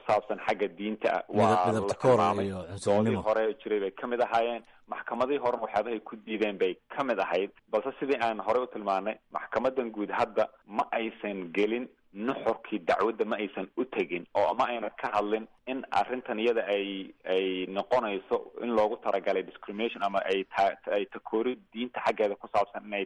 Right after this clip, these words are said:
Speaker 1: taabanayso in kale weli ma aysan gelin. Sidii aan sheegnay, waxay sameeyeen doodii dhabta ahayd ama nuxurkii dib bay u dhigatay, meritska waxa la yidhaahdo. Waxay hadda keliya go'aan ka gaadhay in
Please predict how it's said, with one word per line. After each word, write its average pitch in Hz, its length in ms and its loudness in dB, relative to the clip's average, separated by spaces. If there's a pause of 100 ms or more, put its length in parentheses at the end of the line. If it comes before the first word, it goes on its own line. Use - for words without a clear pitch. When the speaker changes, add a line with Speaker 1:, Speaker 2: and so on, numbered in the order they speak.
(100)
Speaker 1:
taabanayso 98 460 0
in 107 60 -18
kale 98 180 -8
weli 104 160 0
ma 120 100 -4
aysan 92 360 -8
gelin. 101 220 -2 (160)
Sidii 123 120 2
aan 110 140 2
sheegnay, 104 280 2
waxay 127 280 0
sameeyeen 101 500 0 (200)
doodii 120 540 0 (100)
dhabta - 320 -2
ahayd 107 260 -2
ama 92 180 -6
nuxurkii 113 460 -4
dib 113 140 0
bay 104 100 6
u 110 100 2
dhigatay, 95 480 -2
meritska 110 440 0
waxa 101 180 2
la 95 80 2
yidhaahdo. 87 340 2 (240)
Waxay - 260 0
hadda 127 200 0
keliya 120 320 0
go'aan 107 320 0
ka 117 120 -6
gaadhay 95 520 2 (160)
in 123 160 -4